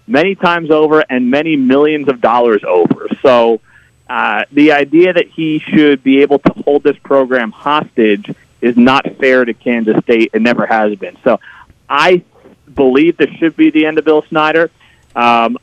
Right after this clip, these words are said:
I also think we're, we're probably at about fifty fifty here. If you were to put a gun to my head and say, "Is this it for Bill Snyder?" I think it is. I think there's been enough noise from the media,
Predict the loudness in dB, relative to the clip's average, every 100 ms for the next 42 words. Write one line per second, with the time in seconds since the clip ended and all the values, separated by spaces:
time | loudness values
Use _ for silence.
0 | -4 -2 2 2 2 0 -2 -2 0 0
1 | 2 0 0 0 2 2 2 0 0 -2
2 | -2 -2 -2 -2 -2 -2 -6 -6 -6 -6
3 | -2 -2 2 2 2 0 0 -2 -2 0
4 | 2 0 0 -2 -2 -2 0 -2 -2 -6
5 | -2 0 0 0 -2 0 -2 -2 0 0
6 | 0 -2 -4 -6 -14 _ -6 -2 -2 -2
7 | -2 0 -2 -4 -10 _ _ _ -6 -2
8 | 0 0 -2 0 0 0 -2 0 2 2
9 | 0 -6 -14 _ _ _ -4 -2 0 2
10 | 2 2 2 -2